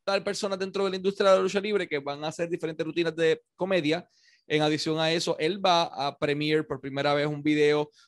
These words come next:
de un sketch de trece minutos que se había grabado anteriormente, en donde él estaba como intentando unirse a un gimnasio para poder entonces, eh, buscar venganza, eh, y hubieran, son historias como ellos proponiéndole a Vince McMahon.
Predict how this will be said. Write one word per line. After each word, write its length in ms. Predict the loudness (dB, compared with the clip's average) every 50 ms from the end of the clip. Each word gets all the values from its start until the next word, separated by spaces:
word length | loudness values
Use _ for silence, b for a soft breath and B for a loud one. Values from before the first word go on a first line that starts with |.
| b -6
de 60 | -6
un 40 | -4
sketch 240 | -2 0 -2 -2 -2
de 100 | -4 -8
trece 340 | -4 0 0 0 2 0 -2
minutos 420 | -2 -2 -2 -2 -4 -4 -6 -6
que 80 | -6 -4
se 80 | -2 0
había 160 | 2 2 2
grabado 420 | 2 2 4 4 4 4 4 2
anteriormente, 720 | 0 -2 -4 -4 -2 -2 -4 -4 -6 -8 -8 -4 -2 0 0
en 100 | 0 -2
donde 220 | -4 -2 -2 -4
él 40 | -2
estaba 300 | 0 0 2 2 2 0
como 160 | -2 -2 -4
intentando 460 | -4 -4 -6 -4 -4 -4 -2 0 0
unirse 340 | 0 0 0 -2 -4 -4 -4
a 40 | -4
un 60 | -4
gimnasio 680 | -4 -6 -4 0 0 0 0 0 2 2 2 2 0 b b b b _ 0
para 300 | 4 6 6 6 6 6
poder 320 | 6 6 6 8 8 6
entonces, 640 | 4 2 0 -4 -4 -4 -4 -2 0 0 0 0 0
eh, 460 | 0 2 2 4 2 2 0 -4 -8 -8
buscar 500 | -10 -8 -8 -8 -4 0 2 2 4 4
venganza, 640 | 2 2 2 2 2 2 2 2 0 -2 -2 -2 -2 b b b b b b b
eh, 140 | 0 2 2
y 200 | 4 6 6 6
hubieran, 460 | 6 6 6 6 4 4 0 -2 -4
son 160 | -4 -4 -6
historias 300 | -4 -2 0 0 0 0
como 200 | -2 -6 -4 -4
ellos 200 | -2 -2 -2 -2
proponiéndole 720 | -2 -4 -4 -4 -4 -2 -2 0 2 2 2 2 2 0 -2 _ _ _ _ _
a 120 | -6 -6 -6
Vince 200 | -6 -8 -8 -8
McMahon. 400 | -8 -4 -2 -2 -2 -2 -2